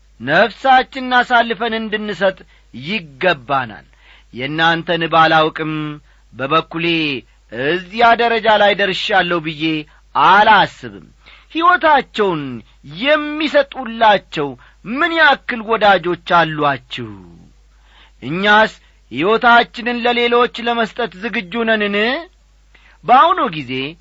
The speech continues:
የሚገባውን ያክል እንዲህ ያለውን ፍቅር በተግባር አንመለከትም። እዚህ እኔ አሁን የምሠራበት ቢሮዬ ድረስ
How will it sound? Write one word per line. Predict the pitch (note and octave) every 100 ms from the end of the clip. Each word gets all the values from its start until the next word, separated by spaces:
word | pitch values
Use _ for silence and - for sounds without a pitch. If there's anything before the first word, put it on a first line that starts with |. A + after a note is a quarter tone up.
| _ _
የሚገባውን | B2 F#3 D4 D4 D#4+ C4 G#3 D4 G#3 G#3 C#4+ C#4 C4+
ያክል | B3 B3+ A#3+ - A#3 A3+ _ _ _
እንዲህ | G#2+ A#2+ D3+ E3+
ያለውን | E3+ E3+ F3 E3+ E3+
ፍቅር | F3 E3+ E3+
በተግባር | E3 D#3+ E3 D#3 E3+ G3+
አንመለከትም። | C4 C#4+ D4+ D#4 E4 D#4 - D3+ G2+ E2+ _ _ _ _
እዚህ | C3 B2+ D3+ E3+ E3 C#3+ A#2 -
እኔ | C3 F#3 G#3+
አሁን | A3 A3 A3
የምሠራበት | A3 A3 G#3+ G#3+ G3+ G#3 E3+ G3+ D#3+
ቢሮዬ | F#3+ G3+ G#3 G3+
ድረስ | F#3 F#3 G3+